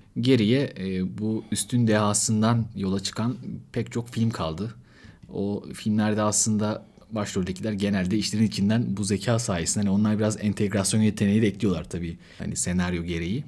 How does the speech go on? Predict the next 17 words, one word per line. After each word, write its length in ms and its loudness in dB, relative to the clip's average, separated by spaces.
Ama 140 -2
tamamen 460 2
Bay 160 6
S'nin 440 6
yetenekleri 600 2
dahilinde, 540 4
e, 140 -8
senaryolar 520 2
yazılsaydı 800 2
o 120 4
hikayelerin 480 4
sonu 260 2
da 80 4
muhtemelen 600 2
öyle 220 2
bitmezdi 640 0
diye 260 0